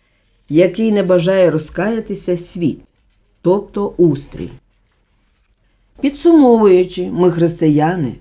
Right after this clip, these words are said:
від усієї душі нашої просимо всіх: читайте Біблію, розумійте і виконуйте, то, можливо, сховаєтеся в цей день від гніву Божого. Бо що визначено,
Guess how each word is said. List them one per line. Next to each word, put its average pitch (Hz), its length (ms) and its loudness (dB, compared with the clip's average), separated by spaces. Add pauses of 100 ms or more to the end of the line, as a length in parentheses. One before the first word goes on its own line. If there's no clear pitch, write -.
від 147 200 0
усієї 202 520 0
душі 190 380 -6
нашої 190 540 -6
просимо 170 540 -4
всіх: 147 380 -12 (560)
читайте 160 640 -4
Біблію, 170 640 -6 (400)
розумійте 156 800 0
і 240 180 -4
виконуйте, 180 840 -4 (340)
то, 170 120 2
можливо, 165 580 2
сховаєтеся 170 880 -4
в 135 60 -8
цей 131 320 -2
день 143 460 -4 (220)
від 131 160 -2
гніву 143 440 -4
Божого. 131 600 -12 (480)
Бо 170 140 4
що 302 300 -4
визначено, 139 840 -4